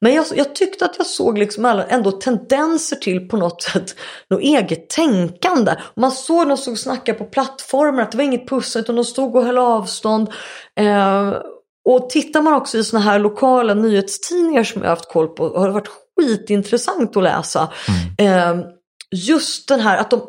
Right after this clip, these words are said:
Speaker 1: unga i förorten från annan etnisk bakgrund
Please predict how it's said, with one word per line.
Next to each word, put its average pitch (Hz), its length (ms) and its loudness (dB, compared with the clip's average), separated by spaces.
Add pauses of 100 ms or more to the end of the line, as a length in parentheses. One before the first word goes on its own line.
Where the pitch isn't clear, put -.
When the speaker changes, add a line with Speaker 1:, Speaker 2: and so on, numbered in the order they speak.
(420)
Speaker 1:
unga 311 440 4 (220)
i 185 80 0
förorten 160 580 -2 (340)
från 302 460 0
annan 196 300 0
etnisk 165 440 -4
bakgrund 156 380 0